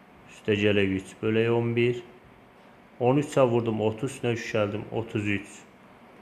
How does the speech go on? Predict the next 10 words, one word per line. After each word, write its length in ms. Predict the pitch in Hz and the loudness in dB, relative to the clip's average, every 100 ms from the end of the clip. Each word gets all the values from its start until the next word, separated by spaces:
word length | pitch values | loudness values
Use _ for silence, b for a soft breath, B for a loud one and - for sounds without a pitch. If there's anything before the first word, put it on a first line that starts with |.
| - - - | -20 -14 -2
bölək 320 | 113 120 123 | 4 4 6
on 240 | 123 123 | 4 2
bir. 160 | 127 127 | 0 -2
Otuz 320 | 127 123 - 143 | -2 -8 -8 -14
üç, 120 | - - | -14 -8
on 160 | 127 123 | -4 0
birə 160 | 123 | 0
böləndə 320 | 120 123 120 117 | 2 2 2 0
nə 80 | 117 | 2
eləyir? 240 | 117 131 | 2 0